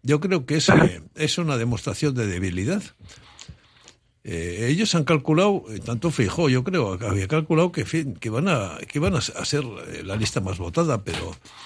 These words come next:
pero no iban a tener la mayoría absoluta. No lo iban a poder. Con lo cual, ya se imaginaba que de no, de no poder tener la mayoría absoluta, el resto de formaciones se podía juntar y le podía quitar de en medio.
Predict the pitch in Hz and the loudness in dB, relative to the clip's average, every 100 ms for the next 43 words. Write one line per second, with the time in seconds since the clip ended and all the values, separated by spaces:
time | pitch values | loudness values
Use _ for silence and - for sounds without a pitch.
0 | - - - 110 90 101 120 160 180 110 | -20 -20 -6 -2 0 4 4 4 2 0
1 | 98 92 104 98 98 95 92 98 90 87 | -2 -6 -4 -2 -2 -2 -2 -2 0 0
2 | 85 82 156 - - _ _ _ _ - | 0 -2 -4 -6 -12 _ _ _ _ -20
3 | _ _ 135 151 117 104 95 80 82 131 | _ _ 4 4 4 0 -4 -8 -4 -4
4 | 107 - 120 107 104 175 196 - - - | -4 -2 2 2 4 4 4 -2 -18 -20
5 | - - _ - 98 98 - 92 110 120 | -20 -20 _ -4 0 0 0 -2 -2 2
6 | 131 139 135 123 - _ - - 95 95 | 2 2 0 -4 -12 _ -16 -10 -6 -2
7 | 120 127 107 95 104 107 135 143 - 156 | -2 -2 -6 -4 -2 2 2 2 2 2
8 | 131 135 131 135 135 135 143 147 139 135 | 4 4 4 4 4 4 4 2 2 0
9 | - 135 123 123 180 - - 135 127 131 | 4 6 6 4 2 0 0 0 2 0
10 | - 175 175 127 175 165 - - 110 147 | -2 0 0 0 0 0 -2 -2 2 2
11 | 156 165 143 190 190 - - - - _ | 4 2 4 2 0 -8 -20 -20 -20 _
12 | _ - 135 107 - 113 165 135 - 85 | _ 0 2 2 0 0 2 0 -2 -4
13 | 82 120 160 - - | -4 -2 -2 -4 -12